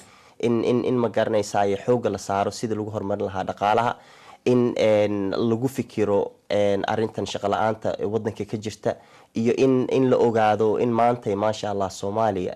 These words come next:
ay tahay waddamada ugu qanisan haddii la fiiriyo, een, waxyaabahan,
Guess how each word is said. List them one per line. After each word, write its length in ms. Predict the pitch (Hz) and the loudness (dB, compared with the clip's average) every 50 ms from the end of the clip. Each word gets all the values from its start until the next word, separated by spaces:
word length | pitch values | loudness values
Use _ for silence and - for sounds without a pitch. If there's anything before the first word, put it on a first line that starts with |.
| _ - - | _ -10 -6
ay 260 | 98 98 98 92 - - _ | -4 -4 -2 -4 -6 -10 _
tahay 200 | - 98 98 98 | -8 -6 -4 -4
waddamada 500 | 95 98 95 101 104 110 117 120 113 107 - - - | -4 -4 -4 -4 -4 -2 -2 -2 -2 -2 -6 -6 -8
ugu 380 | 101 110 110 107 123 131 - - - | -6 -6 -6 -4 -4 -4 -4 -2 -2
qanisan 420 | 113 107 104 98 - - 98 95 98 | -2 -2 -2 -4 -4 -6 -6 -4 -6
haddii 240 | 101 95 98 110 104 | -10 -6 -4 -4 -4
la 100 | 101 101 | -4 -6
fiiriyo, 580 | - - 95 95 92 92 92 95 90 82 - _ - | -6 -6 -6 -4 -4 -4 -2 -2 -4 -4 -6 _ -12
een, 280 | - 104 98 98 98 - - - - - - - | -10 -8 -8 -8 -8 -8 -10 -12 -10 -12 -14 -14
waxyaabahan, 600 | - - - 104 98 98 101 107 104 98 98 92 | -14 -8 -4 -2 -2 -2 -2 -2 -4 -4 -8 -10